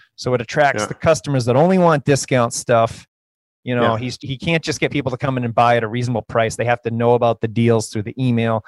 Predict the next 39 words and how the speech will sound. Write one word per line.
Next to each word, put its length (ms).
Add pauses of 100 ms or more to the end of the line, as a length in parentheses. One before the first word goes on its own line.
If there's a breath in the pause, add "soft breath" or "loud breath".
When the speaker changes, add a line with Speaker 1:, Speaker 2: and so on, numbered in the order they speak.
(220 soft breath)
Speaker 1:
There's 120
all 120
these 140
complications, 1040 (260 loud breath)
but 100
it 120
did 160
get 180
revenue 360
going 340 (120)
'cause 120
he 80
had 100
these 160
Speaker 2:
Yep. 240 (400 soft breath)
Speaker 1:
six 100
Speaker 2:
Yeah. 120
So 140
Speaker 1:
people 40
Speaker 2:
in 120
that 100
Speaker 1:
selling. 140
Speaker 2:
case, 520
I 160
would 160
say 220
there's 240
not 160
a 40
very 400
challenging 540
product 340
market 280
fit 240
journey, 340
but 220
there 120
is 180
one, 260